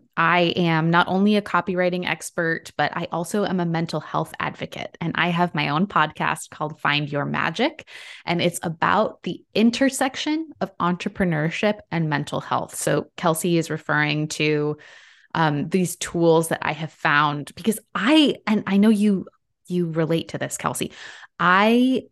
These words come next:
felt like there were two camps. There was, like, the hippie woo-woo mindset people, and then there were the badass business bitches, right? And it was like,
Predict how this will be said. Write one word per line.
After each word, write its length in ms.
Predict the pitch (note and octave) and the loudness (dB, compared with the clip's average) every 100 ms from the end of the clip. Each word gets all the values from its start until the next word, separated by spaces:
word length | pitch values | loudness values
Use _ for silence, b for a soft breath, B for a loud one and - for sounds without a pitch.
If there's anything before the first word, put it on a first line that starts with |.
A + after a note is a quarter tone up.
| _ | _
felt 500 | - F3+ E3 E3+ - | -2 2 2 0 -2
like 360 | E3+ D#3+ D#3+ - | 0 0 0 -2
there 240 | F3+ E3+ | -2 0
were 160 | E3 D#3+ | -2 -4
two 600 | - - G#3 G#3+ A3 A3 | -8 -4 0 4 4 2
camps. 560 | - F#3+ D3 - - | -2 -4 -4 -6 -6
There 140 | - E3+ | 0 0
was, 160 | E3 | 0
like, 200 | D#3 - _ | -2 -6 _
the 80 | - | -12
hippie 420 | E3 G3 G3+ A#3+ | -2 -2 2 2
woo-woo 380 | A3+ G3 F#3 F3+ | 6 6 6 4
mindset 500 | E3+ D3 D#3 A#3 A3 | 2 -2 -2 -2 -2
people, 600 | - B3 B3 D4 F4 F#4+ b b b b | -2 -4 0 2 2 -2 b b b b
and 180 | G3 G3+ | 4 4
then 140 | G3 F#3+ | 4 2
there 140 | F3+ | 2
were 180 | F3 F#3 | 4 2
the 140 | E3 | 0
badass 640 | D3 D#3 D#3 E3 E3+ - - | -2 -4 -2 -2 -4 -8 -10
business 400 | C3+ - - - | -12 -12 -14 -14
bitches, 600 | - - - - - - _ _ - | -12 -8 -8 -6 -6 -6 _ _ 0
right? 380 | D#3 E3+ G3 B B B B _ - | 2 4 2 B B B B _ 2
And 200 | G3 F#3+ | 4 4
it 80 | |
was 160 | F#3+ G3 | 2 2
like, 240 | F#3+ F3+ | 2 2